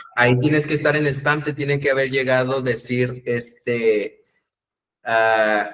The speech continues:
confirmar. Y ya si le pones en confirmar, te va ahora sí mandar la, la notificación a tu celular. O si, si lo tienes dado de alta en,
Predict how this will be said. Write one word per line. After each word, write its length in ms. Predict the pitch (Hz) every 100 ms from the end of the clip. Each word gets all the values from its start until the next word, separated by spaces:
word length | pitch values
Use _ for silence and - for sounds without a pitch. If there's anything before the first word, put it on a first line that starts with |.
| -
confirmar. 760 | - 127 123 123 127 131 131 -
Y 160 | - 113
ya 120 | 120
si 100 | 120
le 100 | 143
pones 260 | 131 135 139
en 100 | 147
confirmar, 760 | 143 143 156 156 151 165 165 -
te 100 | 120
va 280 | 113 110 113
ahora 360 | 113 110 113
sí 260 | 113 117 113
mandar 340 | 113 110 107 107
la, 340 | 110 110 107
la 300 | 104 104 98
notificación 920 | 101 101 - 101 104 104 101 - 110 107
a 140 | 107
tu 120 | -
celular. 680 | 104 104 104 107 110 123 143
O 100 | 131
si, 180 | - - _ -
si 160 | -
lo 160 | 120 113
tienes 240 | 131 156
dado 220 | 156 151 156
de 100 | 139
alta 400 | 143 143 147 143
en, 280 | 123 117